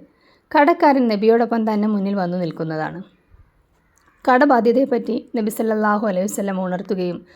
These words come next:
തുക ഉടൻ തിരിച്ചു കൊടുക്കാൻ ആവശ്യപ്പെടുകയും ചെയ്തു.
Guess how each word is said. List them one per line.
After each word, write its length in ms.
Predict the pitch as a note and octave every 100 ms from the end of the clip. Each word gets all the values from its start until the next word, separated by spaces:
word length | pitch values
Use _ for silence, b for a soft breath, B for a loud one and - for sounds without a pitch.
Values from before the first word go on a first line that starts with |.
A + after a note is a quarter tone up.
| b b b
തുക 220 | F4 E4 F4+
ഉടൻ 300 | D#4+ C4+ C#4+
തിരിച്ചു 340 | C#4 A#3+ -
കൊടുക്കാൻ 360 | C4+ G#3+ G#3+ A3+
ആവശ്യപ്പെടുകയും 600 | G#3 G3+ A3+ G#3 F3+ G3
ചെയ്തു. 280 | A#3 G#3 F#3